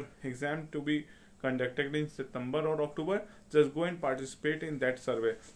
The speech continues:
This is important। सभी लोग उस सर्वे में आप जाके भाग लीजिए।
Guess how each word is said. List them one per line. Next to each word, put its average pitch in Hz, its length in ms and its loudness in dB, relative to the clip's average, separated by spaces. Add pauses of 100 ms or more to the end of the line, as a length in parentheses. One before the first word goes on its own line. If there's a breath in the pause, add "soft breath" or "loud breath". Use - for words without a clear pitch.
This 143 220 0
is 156 160 0
important। 143 360 2
सभी 156 180 2
लोग 175 160 0
उस 170 120 -4
सर्वे 147 260 4
में 156 220 -2 (240)
आप 127 260 -4
जाके 131 220 0 (100)
भाग 131 220 2
लीजिए। 151 300 -2